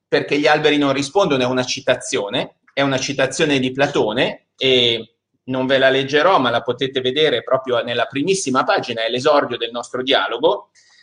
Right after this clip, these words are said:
eh, e sta all'inizio del Fedro, ma vi leggo solo le ultimissime righe. Socrate discute con i suoi amici camminando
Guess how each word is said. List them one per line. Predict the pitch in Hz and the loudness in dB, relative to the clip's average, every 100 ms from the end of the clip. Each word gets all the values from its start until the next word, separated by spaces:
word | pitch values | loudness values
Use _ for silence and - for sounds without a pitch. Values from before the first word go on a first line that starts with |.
| _ | _
eh, | - 127 - | 0 2 2
e | 160 | -2
sta | 165 165 | 2 0
all'inizio | 160 165 147 139 | 2 -2 -2 -2
del | 131 | -2
Fedro, | 127 135 104 120 151 - _ _ _ _ _ _ _ _ | -2 -2 -2 -2 -4 -4 _ _ _ _ _ _ _ _
ma | 165 160 147 - | 2 4 4 2
vi | 165 | 2
leggo | 190 190 | 2 2
solo | - 185 | 0 2
le | 170 143 | 2 2
ultimissime | 147 143 175 175 - 180 | 0 -2 -6 -6 -6 -4
righe. | 190 156 151 131 - | -2 -2 2 2 2
Socrate | - 160 160 131 127 123 110 123 - _ | 2 2 4 0 0 -2 -2 -10 -16 _
discute | 131 - - 226 - 156 | -8 -8 -4 -4 -2 -2
con | 127 120 | -2 -4
i | |
suoi | - 127 | 0 2
amici | 143 180 156 160 | 2 0 -2 -2
camminando | 131 123 143 147 117 113 127 156 202 - _ | -2 0 2 2 2 0 4 4 4 -2 _